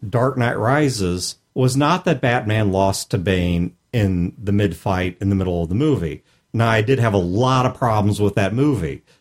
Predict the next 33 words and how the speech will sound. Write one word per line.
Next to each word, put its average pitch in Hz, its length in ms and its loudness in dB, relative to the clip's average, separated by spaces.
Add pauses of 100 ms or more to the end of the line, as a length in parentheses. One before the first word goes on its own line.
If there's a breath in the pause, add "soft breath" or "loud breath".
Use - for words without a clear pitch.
(220 soft breath)
but 123 160 -2
my 127 160 2
problem 143 600 0
with 110 400 -2
Dark 107 220 0
Knight 104 180 -4
Rises 101 600 0
was 95 260 -4
not, 107 540 0 (180)
as 95 500 -4 (500)
Christopher 117 460 2
Nolan 131 440 2
put 87 240 -2
it, 80 200 -4
that 98 140 -2
he 95 140 -2
created 107 420 0
a 92 40 2
villain 87 440 2
who 90 180 -2
could 87 280 -4
genuinely 98 640 0
oppose 85 380 -4
Batman 82 720 -4 (300)
socially, 101 640 0
intellectually, 85 880 -2
and 80 200 -6
physically. 104 760 -2
That, 107 240 -2 (180)
I, 107 240 -6
I 110 120 0
think 87 220 -2
that, 90 160 -6